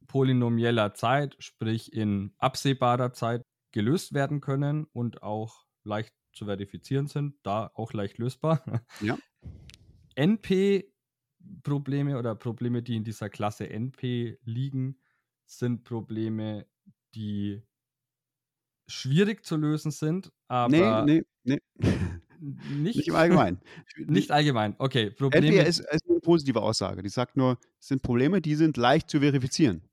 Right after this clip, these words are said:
Speaker 2: Sie könnten schwer sein zu lösen oder auch nicht. Das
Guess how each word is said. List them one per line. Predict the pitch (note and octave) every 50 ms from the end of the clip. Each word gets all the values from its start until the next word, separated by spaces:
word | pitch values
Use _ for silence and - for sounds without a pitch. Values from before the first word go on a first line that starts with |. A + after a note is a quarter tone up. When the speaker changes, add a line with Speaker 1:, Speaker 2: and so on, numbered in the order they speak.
| _ _ _ _ _ _ _ _ _ -
Speaker 2:
Sie | - C3
könnten | - - A#3 D#4 - - D#3+
schwer | - - F3+ G#3+ G3+
sein | G3 F#3+ E3+ - - _ _ -
zu | - F3 F3+
lösen | F3 E3+ F#3 F3+ D#3+
oder | D#3+ D#3+
auch | D#3 D3+
nicht. | E3+ E3+ A#2+ - -
Das | A2 A#2